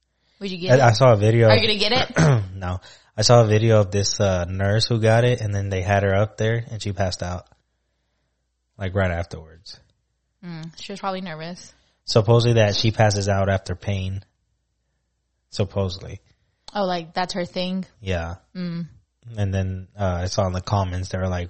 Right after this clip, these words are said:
Speaker 2: "Then why would you have her up there
Speaker 1: <laughs>
Speaker 2: interviewing,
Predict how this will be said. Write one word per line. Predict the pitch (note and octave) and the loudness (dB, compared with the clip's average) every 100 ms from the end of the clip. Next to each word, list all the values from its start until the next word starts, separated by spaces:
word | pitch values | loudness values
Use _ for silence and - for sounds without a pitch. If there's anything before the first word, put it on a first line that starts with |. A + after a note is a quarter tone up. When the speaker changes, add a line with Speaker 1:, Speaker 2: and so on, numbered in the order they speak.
| F2+ - | -12 -8
Speaker 2:
"Then | F2+ F2+ F2+ | -6 -6 -6
why | F2+ F2+ | -4 -4
would | F2+ | -6
you | F#2 | -6
have | F2+ F#2 | -8 -8
her | F2 | -8
up | F2 - | -10 -10
there | E2 F2 - _ _ _ _ _ _ | -10 -10 -14 _ _ _ _ _ _
Speaker 1:
<laughs> | - - - - - | -6 -6 -8 -20 -14
Speaker 2:
interviewing, | A2 G#2 F#2 F2 E2+ F2 | -4 -2 -2 -4 -6 -8